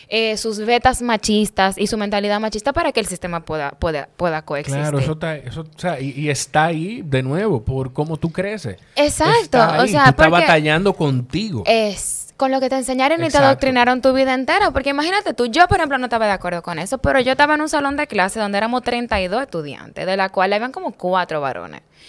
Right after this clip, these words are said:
Speaker 1: Entonces, de esos tren-, de esas veintiocho que quedan por ahí,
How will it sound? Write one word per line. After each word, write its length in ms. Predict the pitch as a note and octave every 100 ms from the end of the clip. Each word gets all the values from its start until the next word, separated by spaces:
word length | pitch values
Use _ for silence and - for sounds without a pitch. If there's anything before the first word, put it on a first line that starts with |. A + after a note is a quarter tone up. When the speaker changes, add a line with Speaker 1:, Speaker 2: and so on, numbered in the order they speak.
| - - -
Speaker 1:
Entonces, 300 | _ C#4 D#4 - _ _ _ A#3+
de 160 | A#3+
esos 180 | E4+ C5
tren-, 280 | B4 A4+ F4+
de 80 | D4
esas 160 | D#4+ G4+
veintiocho 760 | C#4 D4+ D4+ C#4 A3+ A3+ A3 G3
que 100 | E3+
quedan 280 | E3+ F3 F#3+
por 180 | G3
ahí, 340 | E3 C#3+ C3